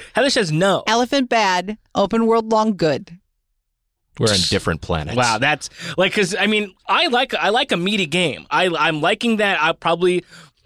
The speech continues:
Speaker 1: by the time I'm done with Baldur's Gate three, put a hundred or so hours in it. But, uh, it's, it's too, it's
Speaker 3: It's
Speaker 1: too
Speaker 3: too
Speaker 1: much.
Speaker 3: much.
Speaker 2: No.
Speaker 3: It's too much.
Speaker 2: I,
Speaker 3: It's all too
Speaker 2: I,
Speaker 3: much.
Speaker 2: the most frustrating part of Assassin's Creed Valhalla was that it didn't continue to just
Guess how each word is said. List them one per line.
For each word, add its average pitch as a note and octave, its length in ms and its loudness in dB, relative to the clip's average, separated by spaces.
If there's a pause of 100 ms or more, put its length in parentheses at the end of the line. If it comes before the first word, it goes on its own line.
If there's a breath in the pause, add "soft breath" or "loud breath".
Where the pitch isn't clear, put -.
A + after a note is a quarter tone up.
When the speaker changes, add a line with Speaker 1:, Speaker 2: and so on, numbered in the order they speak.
(100)
Speaker 1:
by D#3 140 2
the D#3+ 80 0
time E3+ 180 0
I'm E3+ 120 -2
done E3 160 0
with D#3+ 100 -4
Baldur's D#3+ 260 0
Gate D#3+ 240 -2
three, D#3+ 300 0 (240 soft breath)
put E3+ 120 2
a D#3+ 40 2
hundred D#3+ 240 2
or E3 80 2
so D#3+ 200 0
hours D#3 380 0
in D#3+ 100 -2
it. D#3+ 160 -2 (300 loud breath)
But, D3 240 2
uh, C#3 300 2
it's, C3 260 -2
it's D3+ 180 -6
too, G#3+ 180 0
it's F3+ 200 -2
Speaker 3:
It's - 100 0
Speaker 1:
too A3+ 120 2
Speaker 3:
too D#3+ 100 0
Speaker 1:
much. D3 80 0
Speaker 3:
much. F#2 200 0
Speaker 2:
No. A#3 220 2
Speaker 3:
It's A#2 140 -6
too - 180 -2
much. D#2 200 -4
Speaker 2:
I, B3 140 2
Speaker 3:
It's C#4+ 60 2
all - 120 2
too B3 80 0
Speaker 2:
I, C#4+ 140 0
Speaker 3:
much. A#3+ 260 -2
Speaker 2:
the A#3+ 80 2
most B3+ 360 -2
frustrating A#3+ 600 -2
part G#3+ 360 -2
of F3+ 440 0 (640)
Assassin's G3+ 500 0
Creed G3 200 0
Valhalla F3 420 2
was F3 240 0
that F#3 240 2
it F#3+ 180 -2 (160)
didn't A3 420 2
continue G3 600 0
to G3 160 -2
just F3 340 0